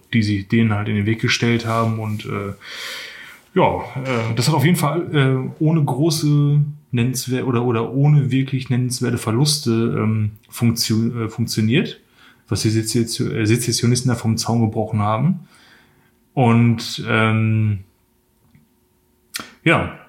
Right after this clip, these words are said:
äh, so haben, äh, so haben es halt Huron und seine Streitkräfte geschafft, äh, die Kardinal, äh, Urdaneta und die Dreadchild sowie dreiundzwanzig andere Schiffe noch zu erobern.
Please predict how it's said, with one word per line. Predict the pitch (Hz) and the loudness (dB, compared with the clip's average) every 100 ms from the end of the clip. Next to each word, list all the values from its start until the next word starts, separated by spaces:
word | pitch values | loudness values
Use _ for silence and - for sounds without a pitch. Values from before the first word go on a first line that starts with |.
| - | -2
äh, | 120 113 | 0 2
so | 110 | 2
haben, | 110 135 127 123 151 185 208 | 4 4 2 -2 -6 -8 -4
äh, | 131 117 120 151 185 185 | -2 0 -2 -6 -6 -2
so | 113 | 0
haben | 113 135 | 4 2
es | 120 | 2
halt | 120 107 | 0 0
Huron | 127 131 127 | 0 2 0
und | 123 | 0
seine | 120 113 | 0 0
Streitkräfte | - 131 131 127 - 120 | 0 -2 -2 -4 -2 -2
geschafft, | 110 - 123 123 - | -2 -2 -4 -6 -10
äh, | - 117 110 113 - - - - | -6 -2 -2 -4 -8 -12 -10 -4
die | 117 | -4
Kardinal, | - 123 117 117 113 117 117 123 113 113 117 117 | -2 0 2 2 2 0 -2 -4 -2 0 -2 0
äh, | |
Urdaneta | 135 110 107 117 139 147 156 165 151 - - _ _ _ - | 0 2 4 2 2 0 0 -2 -6 -10 -20 _ _ _ -2
und | 160 175 | 2 2
die | 160 | 2
Dreadchild | 123 151 156 - 110 139 147 | 0 0 0 -2 0 0 2
sowie | 127 113 123 123 | 0 2 2 0
dreiundzwanzig | 120 113 147 160 - 143 135 117 - | 0 0 2 0 2 2 2 -2 -2
andere | 143 151 113 | 0 2 2
Schiffe | 101 - 113 113 | 0 -2 -4 -2
noch | 107 101 - | -2 -4 -6
zu | - - 107 | -8 -6 -4
erobern. | 107 110 107 113 123 | -6 -8 -8 -10 -12